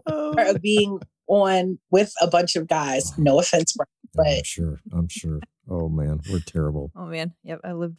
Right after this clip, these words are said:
Speaker 1: moments like <laughs> that before. Uh, okay. So, Naomi, what's next for you? What do you have coming up in life?
Speaker 2: Next, I am releasing a project,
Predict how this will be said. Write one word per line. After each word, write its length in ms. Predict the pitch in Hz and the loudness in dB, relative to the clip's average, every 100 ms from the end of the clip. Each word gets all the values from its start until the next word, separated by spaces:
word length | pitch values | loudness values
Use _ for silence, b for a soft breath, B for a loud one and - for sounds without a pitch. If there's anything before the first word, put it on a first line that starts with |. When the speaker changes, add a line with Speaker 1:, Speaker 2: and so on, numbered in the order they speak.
| 185 | -4
Speaker 1:
moments 320 | 175 180 - | -2 -2 2
like 160 | 240 | 2
<laughs> 160 | 277 - | 2 4
that 180 | 311 - | 4 6
before. 480 | 370 381 _ 320 466 494 B B B B B B | 6 4 _ 2 4 2 B B B B B B
Uh, 440 | 320 339 320 302 233 | 2 6 8 6 6
okay. 240 | 285 320 302 | 6 8 8
So, 180 | 320 | 8
Naomi, 300 | 277 294 311 | 6 4 2
what's 340 | 294 320 392 - | 2 2 2 2
next 360 | 233 - - | 4 2 0
for 80 | - | 0
you? 260 | 185 151 165 | 2 4 2
What 140 | 190 | 2
do 60 | 226 | 4
you 80 | 220 | 4
have 120 | 190 | 4
coming 280 | - 180 156 | -2 -2 -2
up 100 | - | -4
in 100 | - | -8
life? 400 | - - 170 - _ _ _ - | -8 -10 -12 -16 _ _ _ 6
Speaker 2:
Next, 680 | 285 339 392 311 - - - | 10 10 8 4 4 2 4
I 140 | 214 | 6
am 420 | 233 247 240 233 220 - | 8 8 8 6 4 4
releasing 580 | 196 185 214 - 311 | 6 8 6 6 6
a 60 | 359 - | 4 4
project, 880 | 214 175 165 165 160 202 254 - | 4 4 6 6 6 6 4 -2